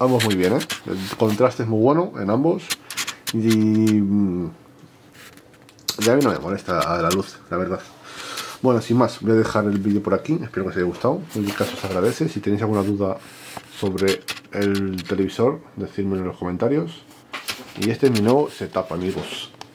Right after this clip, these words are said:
Un poco sucio y desordenado todo. Tengo que arreglarlo, no he terminado todavía, amigos.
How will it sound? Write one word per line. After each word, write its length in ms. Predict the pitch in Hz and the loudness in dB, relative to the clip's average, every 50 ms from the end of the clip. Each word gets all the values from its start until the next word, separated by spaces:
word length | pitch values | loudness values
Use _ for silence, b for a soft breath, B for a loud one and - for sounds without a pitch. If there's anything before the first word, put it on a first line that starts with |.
| - - - | -16 -10 -8
Un 100 | 95 95 | -2 0
poco 400 | 110 104 98 104 101 101 95 92 87 | 2 2 4 4 4 4 4 0 0
sucio 360 | - - 123 - - 110 107 | 0 0 0 2 2 2 2
y 20 | |
desordenado 600 | 95 92 107 107 107 - 110 101 101 101 101 101 | 2 0 -2 -4 -2 0 2 4 4 4 4 4
todo. 220 | - 120 143 - - - - - - | 4 4 4 2 2 -2 -8 -12 -6
Tengo 200 | - 110 107 104 | -2 0 0 2
que 80 | - 107 | 2 2
arreglarlo, 340 | 101 95 92 104 117 120 113 | 2 4 6 4 6 6 4
no 80 | 113 | 2
he 40 | 117 | 2
terminado 400 | - 123 110 101 95 98 110 120 | 2 2 2 2 2 2 2 2
todavía, 280 | 113 - 92 92 104 113 | 2 0 0 2 2 2
amigos. 340 | 104 98 107 139 135 - | 2 2 0 0 -2 -4